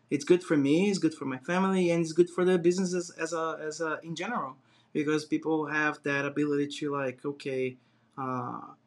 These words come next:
it's okay to, uh, fail and then learn from there. And I think, uh, none of those, uh, e-, uh, examples I was giving you early today,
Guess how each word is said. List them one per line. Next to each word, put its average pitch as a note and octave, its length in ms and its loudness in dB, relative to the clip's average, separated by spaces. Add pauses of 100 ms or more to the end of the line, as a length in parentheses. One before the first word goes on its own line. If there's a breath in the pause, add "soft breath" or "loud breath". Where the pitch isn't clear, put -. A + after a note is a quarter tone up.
(100)
it's - 180 -8
okay D#3 360 2
to, C#3 440 -6
uh, B2+ 340 -6 (420)
fail C3 540 2 (140)
and C#3+ 180 -2
then C3+ 180 -2
learn C#3 220 -2
from C3+ 220 -12
there. B2+ 200 -14 (140)
And C#3+ 140 0
I C#3+ 80 0
think, D3 280 -2
uh, D3 200 4 (380 soft breath)
none E3 260 4
of G3 160 2
those, E3+ 480 4 (400)
uh, C#3+ 480 2
e-, C#3+ 220 -4
uh, C#3+ 180 0
examples D3 400 2
I D3 60 4
was C#3+ 160 4
giving D3+ 300 2
you C#3 220 4
early C#3+ 220 2
today, C#3+ 540 -2